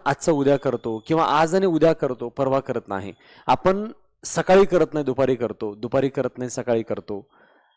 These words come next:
जमेल तेव्हा करतो, जमेल त्या दिवशी करतो, जमेल तेवढा करतो. पण आपल्याला कुठेतरी एक सातत्याची विशेष बांधिलकी पाहिजे,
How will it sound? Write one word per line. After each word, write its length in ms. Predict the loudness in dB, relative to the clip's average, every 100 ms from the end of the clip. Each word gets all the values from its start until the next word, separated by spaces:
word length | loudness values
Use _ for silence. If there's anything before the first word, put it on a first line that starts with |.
| _ _ _ _
जमेल 380 | -2 2 4 4
तेव्हा 200 | 2 0
करतो, 440 | -2 -6 -8 -10 -4
जमेल 320 | -2 0 0 2
त्या 120 | 0
दिवशी 300 | -2 -6 -6
करतो, 420 | -6 -8 -10 -12
जमेल 520 | -2 0 4 2 4
तेवढा 260 | 4 4 4
करतो. 500 | 2 -4 -6 -10 -12 _ _ -20 _ _
पण 140 | -2 -2 0
आपल्याला 360 | 0 6 6 6
कुठेतरी 440 | 2 -2 4 4
एक 120 | 4
सातत्याची 960 | 0 -4 0 -2 2 2 2 -2 -6 -6 _ _ -8
विशेष 480 | 2 6 6 4 -2 -4
बांधिलकी 560 | 0 0 4 2 2
पाहिजे, 380 | -2 -2 -4 -8